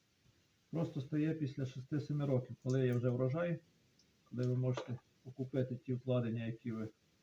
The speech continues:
вклали на початку і за цей період шести років, семи, тоді стає просто. Коли вам потрібно вкладати на протязі шести-семи років,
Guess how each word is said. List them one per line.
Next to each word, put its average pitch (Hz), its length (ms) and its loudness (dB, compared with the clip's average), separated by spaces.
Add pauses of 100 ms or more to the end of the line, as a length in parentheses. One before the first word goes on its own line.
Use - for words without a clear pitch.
(220)
вклали 117 400 0 (1040)
на 127 80 2
початку 127 560 0
і 120 100 -2
за 113 240 -2 (1800)
цей 123 180 -2
період 170 500 0
шести 147 460 0
років, 147 360 0
семи, 135 400 0 (1080)
тоді 131 200 -2
стає 139 300 0
просто. 123 400 -6 (480)
Коли 139 160 2
вам 135 140 2
потрібно 131 380 0
вкладати 131 580 2
на 131 100 -6
протязі 127 460 -2
шести-семи 127 600 0
років, 151 340 -2